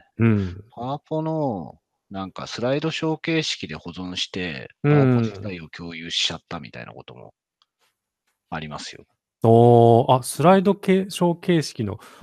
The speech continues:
Speaker 1: 保存っていうのはどういう？
Speaker 2: あのー、多分あれって、まあコピペとか、
Speaker 1: はい。
Speaker 2: なんかいろいろできちゃうとは思うんですけど、
Speaker 1: うんうん。
Speaker 2: まあ、編集はで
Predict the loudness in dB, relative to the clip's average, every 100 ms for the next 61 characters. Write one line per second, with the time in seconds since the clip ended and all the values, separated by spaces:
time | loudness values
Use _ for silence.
0 | -10 -4 -2 -2 -4 -8 -8 -6 -4 -4
1 | -6 -10 _ _ _ _ _ _ _ _
2 | _ _ -10 -6 -6 -6 -6 -6 -6 -6
3 | -8 -12 _ _ _ _ _ -16 -16 -16
4 | -12 -8 -6 -6 -6 -8 -12 -8 -6 -4
5 | -6 -8 -14 -14 -12 -12 -12 -10 -8 -8
6 | -10 -14 _ 0 2 2 -6 -12 -10 -10
7 | -12 -16 -12 -10 -10 -12 _ -12 -12 -12
8 | -14 -16 -18 -18 -16 -16 -16 -12 -2 0
9 | 0 -4 -8 -12 _ _ _ _ _ _
10 | _ _ _ _ _ _ _ -16 -12 -12
11 | -10 -8 -6 -6 -6 -8 -8 -12